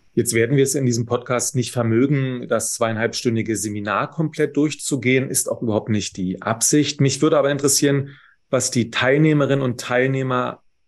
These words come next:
am meisten gefragt haben. Kann man das zusammenbringen? Kann man sagen, äh, haben sie gefragt, wie schützen wir uns? Was sollen wir machen, wenn wir erpresst werden? Oder ging's um Passworte, um technische Ausstattung? Was, was war deine Frage? Das,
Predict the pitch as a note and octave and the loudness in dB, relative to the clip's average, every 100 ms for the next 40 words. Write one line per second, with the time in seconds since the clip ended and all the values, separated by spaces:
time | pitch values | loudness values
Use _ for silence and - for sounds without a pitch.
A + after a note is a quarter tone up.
0 | _ _ - A#2+ A#2 C3 C3+ - C3 G#2+ | _ _ -4 0 2 2 0 0 0 0
1 | G#2 - - F#2+ F2+ - G2 - - - | -2 -6 -4 -2 -4 -8 -12 -8 -6 -2
2 | A#2+ C3 C3+ - - B2+ B2 G2+ G#2+ A#2 | 0 2 2 0 2 4 4 4 0 2
3 | D3 C#3+ D#3 D#3+ C3+ B2+ B2 A#2 A#2 A#2+ | 4 4 2 0 0 0 2 2 2 -2
4 | A#2 - _ _ - - - - D#2 - | -6 -12 _ _ -18 -8 -2 -2 -2 2
5 | B2 B2 B2 B2 - A#2 A#2 - A2+ G2 | 4 4 4 0 0 -2 -2 -6 -4 0
6 | - E3 - D#3 C#3 C3 C3 - C3+ C3+ | 2 0 2 2 4 6 4 4 2 2
7 | C3+ B2 - A#2 B2 - B2+ B2 A#2 B2 | 2 0 -2 -2 0 2 2 2 0 -2
8 | C#3+ B2 B2+ B2 A#2+ - - D3 D3+ - | -4 -4 -2 -2 -4 -4 -2 0 0 -2
9 | - B2 C3+ C3 B2 B2+ A#2+ B2 C3 C3+ | -2 2 4 4 0 0 0 -2 -4 -6
10 | B2+ - D3 - C3+ C3 C3 C3+ B2+ A#2+ | -8 -4 -2 -2 2 4 4 4 0 0
11 | D3 C#3 D3+ C#3 - - - - B2+ B2 | -4 -2 0 0 2 2 2 0 -2 -2
12 | B2 A#2 B2 - - B2+ A#2 A#2 A#2 - | -2 -2 0 0 -2 -6 -8 -4 -2 0
13 | B2+ B2+ A#2+ B2 - A2+ G#2+ A#2 | 0 0 0 -2 -2 0 0 0